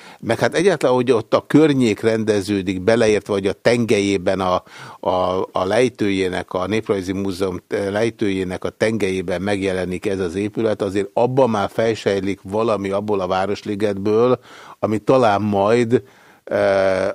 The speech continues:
a liget védőknek is tetszeni fog, de ilyen messzire nem akarok menni. Öm, ha nem lenne semmi a Magyar Zeneházában, amitől a Bata valószínűleg frászt kapna,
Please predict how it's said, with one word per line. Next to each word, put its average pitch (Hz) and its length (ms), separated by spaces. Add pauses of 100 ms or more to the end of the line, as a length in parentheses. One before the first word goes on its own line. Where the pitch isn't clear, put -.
a 98 100
liget 101 580 (320)
védőknek 101 640
is 98 180
tetszeni 95 480
fog, 117 300
de 98 280 (160)
ilyen 104 240
messzire 92 420
nem 90 180
akarok 87 360
menni. 120 580 (560)
Öm, 101 800 (580)
ha - 140
nem 151 260
lenne 170 260
semmi 98 600 (260)
a - 80
Magyar - 420
Zeneházában, 95 800
amitől 98 320
a 92 40
Bata 101 300
valószínűleg 95 480
frászt 92 300
kapna, - 400